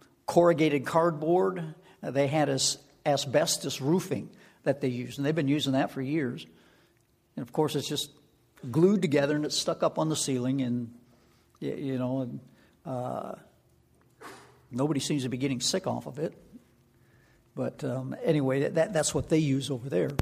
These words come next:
And, uh, uh, but the, the buildings and the people to be able to help.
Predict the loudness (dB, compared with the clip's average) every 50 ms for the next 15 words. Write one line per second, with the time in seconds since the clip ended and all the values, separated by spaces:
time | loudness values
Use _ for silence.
0 | -6 -8 -14 -20 -20 -20 -20 -20 -20 -20 -20 -20 -20 -10 -2 4 6 6 6 6
1 | 4 2 0 0 0 -2 -2 -4 -8 -10 -16 -14 -6 -2 0 2 4 2 4 6
2 | 6 4 4 4 0 -6 -14 -20 -20 -20 -20 -20 _ _ -6 -6 -6 -6 -8 -6
3 | 0 4 4 4 6 6 6 8 8 8 8 6 6 6 8 6 6 6 4 2
4 | 2 2 4 4 6 4 2 2 2 0 0 0 0 -4 -6 -6 -6 -8 -12 -14
5 | -16 -20 -20 -20 -20 -16 -8 -6 -4 0 2 2 4 6 6 6 4 4 2 2
6 | 2 2 2 2 0 -4 -12